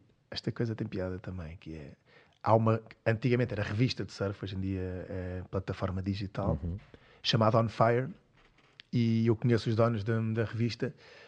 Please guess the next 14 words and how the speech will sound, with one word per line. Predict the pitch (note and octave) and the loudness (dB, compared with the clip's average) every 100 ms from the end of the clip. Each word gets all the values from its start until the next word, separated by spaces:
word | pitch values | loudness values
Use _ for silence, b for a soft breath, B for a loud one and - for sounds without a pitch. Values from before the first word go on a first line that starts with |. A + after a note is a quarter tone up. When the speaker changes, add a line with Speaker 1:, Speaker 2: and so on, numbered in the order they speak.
| B B B _ - | B B B _ 0
Speaker 1:
e | B2 | 4
há | B2 | 6
uns | C3+ B2 | 6 4
anos | C#3+ | 4
atrás | C#3+ D3+ B2+ | 4 2 0
eu | A2 | 0
estava | G#2 G#2 | 0 0
sem | G#2 A2+ | 0 -2
fazer | B2 A2+ | 0 0
nada, | A2 A2 A2 | 2 0 0
estava | B2 A2 G2 | -2 -4 -4
com | G2 | -6
tempo | F#2+ G2+ G2 | -2 -2 0
livre, | G#2+ G#2 B2 | 0 0 -4